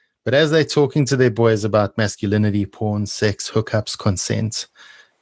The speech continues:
um, what, what would you say to parents and teachers of boys?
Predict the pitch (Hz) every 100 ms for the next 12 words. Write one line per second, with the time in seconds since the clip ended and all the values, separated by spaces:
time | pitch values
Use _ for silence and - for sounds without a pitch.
0 | - 104 104 104 - 135 - - - 113
1 | 131 - 151 190 160 156 151 147 135 123
2 | - 127 127 120 120 113 117 - 107 107
3 | 104 107 101 101